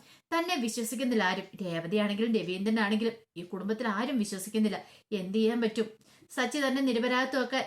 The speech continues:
എല്ലാവരുടെ മുന്നിൽ ഒന്ന് അവതരിപ്പിക്കാൻ ശ്രമിച്ചു. പക്ഷെ അവിടെയൊക്കെ പരാജയപ്പെട്ടു പോവാണ്. സച്ചിക്ക് ഭയങ്കര സങ്കടമായിപ്പോയി.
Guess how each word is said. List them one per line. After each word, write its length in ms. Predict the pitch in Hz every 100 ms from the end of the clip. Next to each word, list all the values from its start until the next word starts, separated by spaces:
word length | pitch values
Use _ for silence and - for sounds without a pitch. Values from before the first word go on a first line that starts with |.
| -
എല്ലാവരുടെ 400 | 254 294 233 233
മുന്നിൽ 300 | 240 226 240 240 -
ഒന്ന് 140 | 208 220
അവതരിപ്പിക്കാൻ 500 | 185 196 214 220 226
ശ്രമിച്ചു. 320 | 226 190 196 -
പക്ഷെ 220 | 175 170
അവിടെയൊക്കെ 400 | 180 170 190 196
പരാജയപ്പെട്ടു 640 | 214 202 175 175 196 214 233
പോവാണ്. 260 | 196 196 - - -
സച്ചിക്ക് 360 | - 151 156 196
ഭയങ്കര 320 | 202 190 190
സങ്കടമായിപ്പോയി. 720 | 208 214 180 214 208 214 214